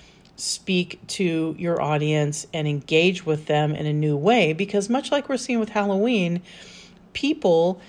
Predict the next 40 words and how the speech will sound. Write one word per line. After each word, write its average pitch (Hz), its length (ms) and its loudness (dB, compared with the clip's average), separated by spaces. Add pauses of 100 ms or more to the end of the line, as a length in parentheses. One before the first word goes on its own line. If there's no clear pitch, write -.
(240)
still 240 640 0
want 175 300 0
to 196 100 -4
have 165 320 -2
the 151 80 0
experience. 147 880 -2
They're 202 240 4
still 262 300 0
gonna 220 220 2
celebrate 185 600 0
the 170 80 -2
holidays. 151 720 0 (440)
It's 339 200 -4
just 370 200 -2
gonna 320 180 -2
be 247 140 2
in 233 100 2
a 165 60 2
different 185 480 -4
way 233 400 2
than 190 280 0
we're 196 140 0
used 196 440 -4
to. - 300 -4 (680)
And 226 100 2
I 247 80 6
think 320 180 -2
that's 269 260 0
the 254 100 0
thing 240 260 0
that 196 200 2
makes 180 320 -2
change 185 460 0
scary 190 380 4
for 170 180 -4
so 175 240 0
many 160 220 0
people, 160 600 2
is 165 360 2
that 160 400 2